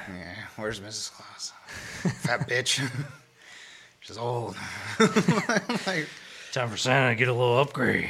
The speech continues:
Speaker 1: Oh my God. Isn't that the premise for Bad Santa or something? Uh,
Speaker 2: Uh,
Speaker 1: that movie was terrible. <laughs>
Speaker 2: kind of. I love Bad Santa.
Speaker 1: <laughs>
Speaker 2: I
Speaker 1: It's
Speaker 2: love
Speaker 1: so
Speaker 2: it.
Speaker 1: bad.
Speaker 2: I don't know. I, oh, it's horrible.
Speaker 1: It's so silly.
Speaker 2: But
Speaker 1: Uh,
Speaker 2: I, I love that.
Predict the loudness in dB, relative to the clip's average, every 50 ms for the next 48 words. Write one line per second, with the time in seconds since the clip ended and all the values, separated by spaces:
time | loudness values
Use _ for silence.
0 | -6 -6 -6 -4 -4 -4 -6 -6 -8 -10 -10 -10 -6 -2 -2 -2 -2 -2 -4 -6
1 | -6 -6 -6 -6 -8 -6 -6 -6 -6 -6 -6 -6 -8 -8 -8 -10 -10 -10 -10 -10
2 | -10 -12 -12 -12 -12 -12 -12 -12 -14 -16 _ -20 -20 -18 -12 -4 0 4 4 6
3 | 6 6 6 6 6 6 4 4 4 2 0 0 -2 -2 -4 -4 -4 -4 -2 0
4 | 4 6 6 6 6 6 6 8 8 8 10 8 6 6 4 0 -2 -4 -10 -18
5 | -20 -20 -10 4 10 10 12 12 12 12 10 10 10 8 4 2 2 2 0 -2
6 | -4 -4 -4 -4 -4 -4 -2 0 0 0 2 4 8 10 10 10 10 10 10 10
7 | 10 8 6 4 2 2 4 4 4 6 8 8 8 10 8 6 6 6 8 8
8 | 10 10 8 8 6 6 6 6 6 6 4 2 0 2 4 6 6 6 4 2
9 | -2 -6 -4 -4 -2 -2 -2 -2 -2 -2 -2 -4 -4 -4 -4 -4 -2 -2 -4 -4
10 | -6 -6 -4 -2 0 2 2 2 2 0 -2 -4 -6 -12 -18 -20 -20 -20 -20 -20
11 | -20 -20 -20 _ _ _ _ _ _ 2 4 8 8 8 6 8 8 8 8 8
12 | 8 6 2 -2 -6